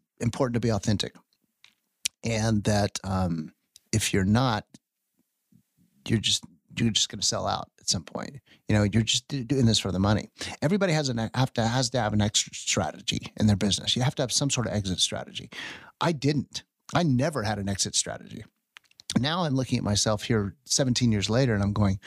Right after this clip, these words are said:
"Shit, I'm gonna be sixty-five in seven years. Can I continue to do this road work that I'm doing?" I mean, going to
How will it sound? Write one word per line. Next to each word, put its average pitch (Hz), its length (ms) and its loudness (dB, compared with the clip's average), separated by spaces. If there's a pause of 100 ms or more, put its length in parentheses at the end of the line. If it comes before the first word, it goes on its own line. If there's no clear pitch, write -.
(320)
"Shit, - 360 0 (140)
I'm 196 60 -4
gonna 113 160 2
be - 80 -8
sixty-five - 960 0
in - 120 -12
seven - 320 -2
years. - 320 -2 (420)
Can 113 140 0
I 143 80 2
continue 147 540 2
to 117 100 -4
do 113 220 2
this 120 260 0
road 117 320 2
work 160 260 -2
that 139 120 0
I'm 151 120 4
doing?" 175 340 6 (280)
I 101 40 2
mean, 101 120 6
going 123 320 4
to 92 220 0